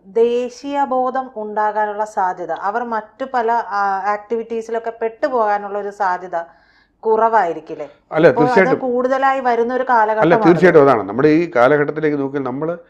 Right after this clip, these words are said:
Speaker 2: ഈ, നമ്മളൊന്ന് ശ്രദ്ധിച്ച് നോക്കിയാൽ അറിയാം. നമ്മുടെ കേരളത്തെ, നമ്മളിപ്പോൾ കേരളം എടുത്ത്, ഏഹ്, നോക്കുക, ഈ ഓരോ ദിവസവും നമ്മൾ കാണുന്ന വാർത്തകളെന്ന് പറയുന്നത് നമ്മെ ഭയപ്പെടുത്തുന്നതും നമ്മെ സംബന്ധിച്ചിടത്തോളം വലിയ ആശങ്ക ഉളവാക്കുന്നതുമാണ്. കുട്ടികൾ തമ്മിൽ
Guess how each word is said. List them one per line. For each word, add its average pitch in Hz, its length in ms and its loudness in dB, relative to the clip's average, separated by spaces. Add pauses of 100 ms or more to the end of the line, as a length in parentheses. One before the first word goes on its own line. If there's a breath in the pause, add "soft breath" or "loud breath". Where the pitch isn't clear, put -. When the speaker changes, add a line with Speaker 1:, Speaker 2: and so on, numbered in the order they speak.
(440 soft breath)
Speaker 2:
ഈ, 117 720 -14
നമ്മളൊന്ന് 180 440 -6
ശ്രദ്ധിച്ച് 135 400 -10
നോക്കിയാൽ 107 320 -8
അറിയാം. 92 180 -18
നമ്മുടെ 131 300 -10 (140)
കേരളത്തെ, 123 440 -2 (100)
നമ്മളിപ്പോൾ 120 300 -16
കേരളം 135 340 -8
എടുത്ത്, 117 240 -10
ഏഹ്, 104 840 -16
നോക്കുക, 87 360 -20 (420 soft breath)
ഈ 107 120 -16
ഓരോ 156 480 8
ദിവസവും 147 480 4
നമ്മൾ 120 300 -6
കാണുന്ന 110 280 -10
വാർത്തകളെന്ന് 95 640 -12
പറയുന്നത് 80 460 -20 (220)
നമ്മെ 101 160 -16 (120)
ഭയപ്പെടുത്തുന്നതും 110 680 -6 (420)
നമ്മെ 110 140 -14
സംബന്ധിച്ചിടത്തോളം 107 680 -16
വലിയ 107 200 -10
ആശങ്ക 123 380 -4
ഉളവാക്കുന്നതുമാണ്. 85 680 -10 (320)
കുട്ടികൾ 143 280 0
തമ്മിൽ 123 220 -6